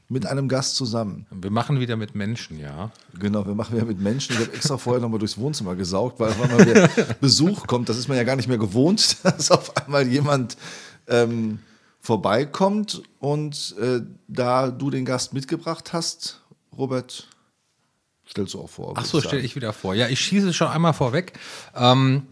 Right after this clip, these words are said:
Speaker 2: wir haben uns natürlich Gedanken gemacht, warum oder wie können wir gewährleisten, dass wir uns wieder so real treffen können. Liegt daran,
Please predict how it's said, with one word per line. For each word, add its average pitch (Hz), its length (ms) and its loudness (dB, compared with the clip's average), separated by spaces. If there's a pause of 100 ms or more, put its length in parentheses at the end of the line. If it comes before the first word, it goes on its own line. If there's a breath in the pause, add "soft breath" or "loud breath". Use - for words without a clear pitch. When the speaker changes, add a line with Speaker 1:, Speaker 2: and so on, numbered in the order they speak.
(440 loud breath)
Speaker 2:
wir 113 160 4
haben 156 140 2
uns 151 240 0
natürlich 131 320 -2
Gedanken 151 260 -2
gemacht, 180 300 -2
warum 147 560 0 (100)
oder 107 220 -4
wie 139 140 -2
können 151 340 0
wir 156 500 -2 (100)
gewährleisten, 131 640 0
dass 131 200 -2
wir 170 60 0
uns 160 140 0
wieder 160 340 -4 (520 loud breath)
so 120 280 -4
real 113 440 -6
treffen 123 340 -6
können. 180 360 0
Liegt 139 300 -4
daran, 180 480 0